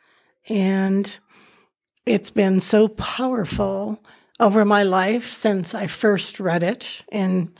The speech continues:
Man's Search to Meaning. But when I think about people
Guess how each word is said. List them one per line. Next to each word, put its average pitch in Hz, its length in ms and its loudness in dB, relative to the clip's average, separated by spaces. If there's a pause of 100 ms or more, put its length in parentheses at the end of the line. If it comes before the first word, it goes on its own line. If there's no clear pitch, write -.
(180)
Man's 196 360 2
Search - 440 -2
to 196 100 -4
Meaning. 185 520 0 (600)
But 214 140 2
when 214 180 4
I 220 120 4
think 277 280 2
about 233 300 2
people 185 760 -2